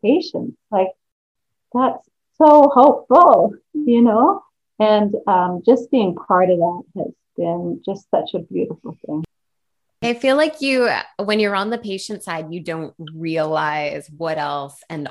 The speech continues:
Speaker 2: all of what is going on. So, um, once you are able to see a little bit of that and get involved, it's just, uh, like, for myself, I've, I've wanted to know more and,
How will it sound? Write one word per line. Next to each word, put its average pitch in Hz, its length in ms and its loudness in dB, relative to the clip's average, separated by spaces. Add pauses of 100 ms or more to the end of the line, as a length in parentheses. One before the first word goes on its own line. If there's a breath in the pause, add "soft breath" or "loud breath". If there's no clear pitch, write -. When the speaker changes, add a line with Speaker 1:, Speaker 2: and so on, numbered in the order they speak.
Speaker 2:
all 147 440 -4
of 143 240 -12
what 120 300 -12
is 151 220 -12
going 147 400 -10
on. 151 400 -4
So, 160 680 -6 (400 soft breath)
um, 151 540 -6
once 175 480 -10
you 165 260 -10 (140)
are 175 200 -4
able 170 280 -6
to 160 100 -18
see 165 240 -14
a 151 80 -8
little 151 320 -8
bit 170 240 -10
of - 140 -16
that - 280 -10
and 160 140 -12
get 151 160 -12
involved, 160 680 -10
it's 165 200 -12
just, - 260 -20
uh, - 80 -14
like, 147 220 -10
for 170 100 -6
myself, 160 580 -6
I've, 156 200 -10 (400 soft breath)
I've 151 120 -8
wanted 165 420 -4
to 190 100 -12
know 151 220 -6
more 147 560 -6
and, 175 360 -8